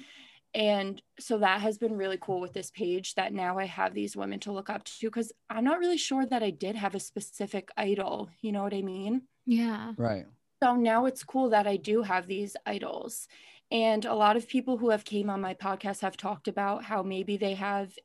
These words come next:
Speaker 1: a, they're older, maybe they have, like, a college player who's their idol. So I think also being able to look at people younger than you and say, that they can still be your idol is something I've learned throughout this too, which is cool.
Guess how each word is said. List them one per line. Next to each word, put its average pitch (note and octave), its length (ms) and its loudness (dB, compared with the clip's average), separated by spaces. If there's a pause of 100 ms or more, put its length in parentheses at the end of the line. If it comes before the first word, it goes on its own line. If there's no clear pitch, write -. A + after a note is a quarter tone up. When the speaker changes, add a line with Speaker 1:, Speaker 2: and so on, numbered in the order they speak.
Speaker 1:
a, G#3 400 -2
they're A3+ 220 0
older, G#3 420 2
maybe G3 280 -2
they G3 160 -4
have, G3+ 220 -2
like, G#3 180 -6
a G#3+ 60 -6
college F#3+ 580 -4 (120)
player G3 340 0
who's F3+ 260 -6
their - 200 -2
idol. - 420 -4 (260)
So - 140 0
I A#3 100 6
think B3 280 4
also G#3 640 6 (420)
being G#3 240 4
able G3 280 2
to G#3 160 -4
look F#3+ 320 0
at - 240 -2
people G3 320 -4
younger F3+ 420 -4
than G3+ 220 -2
you G3+ 320 -2
and F3+ 340 -4
say, F3+ 680 -4 (360)
that F#3+ 220 -4
they G3+ 120 -6
can G3 180 -8
still F3 280 -6
be G3+ 120 -6
your F#3+ 200 -4
idol F#3 520 -4 (100)
is F3+ 240 -10
something F#3 320 -8
I've F3+ 180 -6
learned F#3 300 -10
throughout - 360 -4
this - 220 -10
too, G#3+ 200 -6
which G#3+ 220 -10
is G#3+ 120 -14
cool. - 340 -8